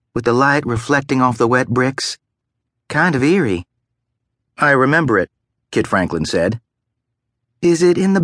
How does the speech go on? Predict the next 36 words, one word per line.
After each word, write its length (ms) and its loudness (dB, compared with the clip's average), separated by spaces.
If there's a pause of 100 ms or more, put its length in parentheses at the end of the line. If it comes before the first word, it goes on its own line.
back 160 0
somewhere?" 600 2 (480)
the 100 2
woman 300 2
asked 340 -4
hopefully. 500 -2 (920)
"I'm 200 2
afraid 280 2
it's 160 -2
sold." 420 0 (840)
"Why'd 360 2
you 100 0
do 220 2
that?" 500 -2 (1300)
"People 380 2
give 160 0
us 140 2
money, 400 2
we 220 0
give 220 0
them 140 0
pictures. 480 -2 (640)
It's 160 -4
kind 260 0
of 60 2
a 60 4
business 400 0
thing." 280 -2 (920)
"You 160 -2
don't 280 2
have 260 -2
to 80 -4
be 160 0
snotty 440 0
about 380 0
it." 160 -4